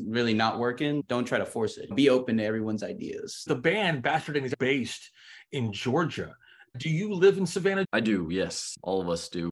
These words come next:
Speaker 3: We all went to college there, and that's where we met. Singer is from Long Island, and our guitarist is from Seattle. So we're
Speaker 2: Okay.
Speaker 3: all over the place, but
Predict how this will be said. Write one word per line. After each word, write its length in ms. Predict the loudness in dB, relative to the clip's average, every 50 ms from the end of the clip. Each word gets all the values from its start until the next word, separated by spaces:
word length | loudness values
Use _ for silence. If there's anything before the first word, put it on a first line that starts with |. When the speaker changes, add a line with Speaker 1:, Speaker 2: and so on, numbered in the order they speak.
| 0
Speaker 3:
We 120 | 2 4 6
all 120 | 6 6
went 120 | 4 4 2
to 60 | 0
college 540 | 0 2 2 2 4 2 0 0 -2 -6 -4
there, 260 | -2 -2 -2 -2 -4 -6
and 80 | -4 -4
that's 200 | -4 -2 -2 -4
where 100 | -4 -4
we 100 | -2 -2
met. 460 | -2 0 0 -2 -2 -6 -10 -14 -12 -10
Singer 520 | -8 -2 0 0 2 4 6 6 6 6
is 160 | 4 4 0
from 340 | -2 0 2 2 2 2 2
Long 260 | 2 2 2 2 2
Island, 540 | 2 2 2 2 0 0 -2 -2 -4 -6 -10 -14 _ _ _ _ _ _ _ _ _ _ -6
and 280 | -2 0 2 2 4
our 100 | 4 2
guitarist 540 | 2 0 0 2 4 6 6 4 2 0 -4
is 100 | -10 -10
from 260 | -8 -6 -6 -4 -4
Seattle. 680 | -6 -6 -4 -2 0 2 2 4 4 2 0 -2 -6 -12 _ _ _ _ _ _ _ _ -12
So 160 | -8 -4 -4
we're 180 | -2 -4 -4
Speaker 2:
Okay. 80 | -6 -10 -14 -12 _
Speaker 3:
all 180 | -6 -4 -2 -2
over 160 | -2 -2 -4
the 80 | -6 -4
place, 320 | -4 -4 -4 -4 -6 -6
but 220 | -6 -6 -6 -6